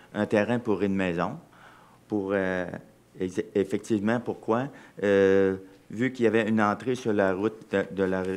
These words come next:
de l'aéroport et un autre sur la rue Saint-Ange,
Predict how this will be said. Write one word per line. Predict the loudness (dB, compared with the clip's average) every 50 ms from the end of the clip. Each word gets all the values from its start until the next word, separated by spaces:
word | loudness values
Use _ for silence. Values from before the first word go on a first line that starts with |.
| -8 -10 -10 -10 -10 -6 0
de | 4 6 6 6 6 4 4 2 2 2
l'aéroport | 2 2 2 2 2 2 2 2 2 2 2 2 2 2 0 -2 -4 -6 -10 -14 -18 -10 -6
et | -2 -2 0
un | 0 0
autre | 0 0 0 -2 -4 -8 -16 -20 -20 -20 -20 -20
sur | -20 -16 -6 -2 0 2
la | 2 2 0
rue | -2 -4 -4
Saint-Ange, | -2 -2 -2 -2 -2 -2 0 0 0 -2 -2